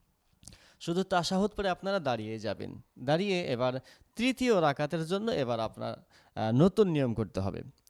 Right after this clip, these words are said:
এখানে শুধু তৃতীয় রাকাতে শুধু সূরা ফাতিহা পড়তে হবে, অন্য কোনো সূরা পড়া যাবে না।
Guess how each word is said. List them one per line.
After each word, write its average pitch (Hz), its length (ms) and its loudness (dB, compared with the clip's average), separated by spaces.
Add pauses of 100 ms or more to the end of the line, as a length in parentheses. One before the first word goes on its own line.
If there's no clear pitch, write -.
এখানে 196 280 2
শুধু 240 440 0
তৃতীয় 214 500 0
রাকাতে 156 540 0
শুধু 247 300 2
সূরা 220 260 2
ফাতিহা 135 400 -2
পড়তে 107 280 -6
হবে, 95 240 -8 (340)
অন্য 160 240 0
কোনো 196 180 -2
সূরা 143 240 -2
পড়া 113 240 -2
যাবে 101 280 -2
না। 87 200 -10